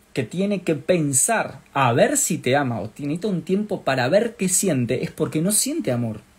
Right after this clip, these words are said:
Yo sé que duele, pero es la realidad. Es como alguien que te diga, "Necesito un, irme un rato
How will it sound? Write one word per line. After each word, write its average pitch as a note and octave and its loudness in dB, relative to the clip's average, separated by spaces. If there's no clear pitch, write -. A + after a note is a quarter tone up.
Yo G#3 0
sé - 0
que F3 0
duele, B2+ 2
pero D#3 0
es G#3 0
la A3 0
realidad. D3+ 0
Es F3 0
como F#3 2
alguien F#3+ 2
que E3+ 0
te D#3 2
diga, F#3 4
"Necesito A#3 0
un, G3+ 0
irme B3 0
un G3+ 2
rato A#3 2